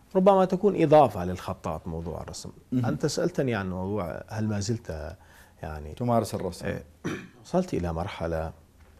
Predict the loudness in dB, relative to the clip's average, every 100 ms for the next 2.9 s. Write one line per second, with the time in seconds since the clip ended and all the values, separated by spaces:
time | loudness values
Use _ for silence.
0 | -20 -20 -20 -20 -20 -20 -20 -8 -4 -4
1 | -6 -8 -10 -14 -16 -20 -18 -10 -4 -2
2 | -4 -8 -4 -4 -4 -6 -6 -6 -8